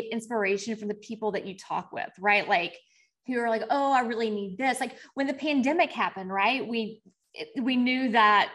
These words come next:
we had to kinda up-level our presence on camera. We couldn't be hanging out in our bedroom with, like, you know, the dog, like, well, the dogs in backgrounds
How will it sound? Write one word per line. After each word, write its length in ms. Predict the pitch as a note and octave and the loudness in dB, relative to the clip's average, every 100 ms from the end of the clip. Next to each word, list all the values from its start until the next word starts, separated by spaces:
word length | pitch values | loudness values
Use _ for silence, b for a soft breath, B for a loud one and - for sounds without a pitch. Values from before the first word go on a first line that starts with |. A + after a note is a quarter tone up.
| - | -8
we 180 | A#3+ A3+ | -6 -4
had 340 | A#3+ A#3 A3+ | 2 2 0
to 160 | - A#3+ | -8 -6
kinda 220 | A#3+ - - | -2 -2 0
up-level 440 | A3+ A3 A3 G#3 | 0 2 0 2
our 180 | F#3+ F#3+ F#3+ - | 0 -2 -4 -4
presence 800 | A#3+ A#3+ F#3+ F3+ - - - - b b b - | -2 0 -2 -4 -8 -14 -14 -16 b b b 2
on 320 | A3 G#3+ G#3+ | 4 6 2
camera. 560 | G#3+ B3+ C4+ D#4+ F#3 F3+ | -2 -4 -2 2 2 2
We 140 | G#3 | -2
couldn't 340 | G#3+ B3+ B3 | -2 -2 -2
be 100 | A3 | -2
hanging 340 | A3 A#3 A3+ A3 | -2 0 0 2
out 360 | C4 C#4 - | 2 2 0
in 100 | A3+ | -2
our 160 | G3+ G3 | 0 -2
bedroom 840 | G3 - D4 G#3+ F#3+ F#3+ F#3+ G3+ G3+ b b b _ | 0 0 0 -2 -8 -6 -6 -6 -8 b b b _
with, 340 | A3+ A3 G#3 - | 2 4 4 2
like, 260 | A3+ G#3 G#3 - - | 0 0 0 -18 -10
you 140 | A3+ | -4
know, 520 | A3 G3 G3 G3+ F#3+ - _ _ _ - F#3 | 0 2 2 -2 -4 -10 _ _ _ -12 -6
the 80 | |
dog, 480 | G3+ G3+ G#3+ C#4+ B3+ | 2 4 6 4 2
like, 200 | G#3 F#3+ | -2 -2
well, 120 | G#3+ | -4
the 100 | G#3+ - - A3+ | -6 -8 -4 2
dogs 360 | E4 F4+ D#4 | 6 6 6
in 200 | C#4+ A#3+ | 0 2
backgrounds 920 | G3+ F#3 F#3+ G3 F#3 F3+ F3+ F3 - | 2 2 0 -2 -2 -4 -6 -14 -12